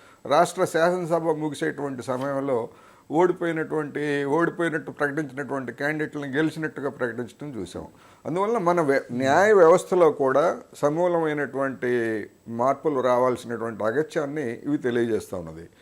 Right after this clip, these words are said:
ఈ వీటన్నిటికంటే ముఖ్యంగా ఈ డబ్బు ప్రభావం, ప్రభావం, ధనబలం, కండబలం, వీటన్నిటిని నివారించాలంటే ఉన్నంతలో, ఇప్పుడున్నంతలో,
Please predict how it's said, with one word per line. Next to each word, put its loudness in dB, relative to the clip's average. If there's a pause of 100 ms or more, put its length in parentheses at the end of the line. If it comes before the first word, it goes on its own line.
(360)
ఈ 0
వీటన్నిటికంటే 0
ముఖ్యంగా 0 (380)
ఈ 4
డబ్బు 6
ప్రభావం, 2
ప్రభావం, 4
ధనబలం, 0 (200)
కండబలం, 0
వీటన్నిటిని -4
నివారించాలంటే -2 (380)
ఉన్నంతలో, 2
ఇప్పుడున్నంతలో, -2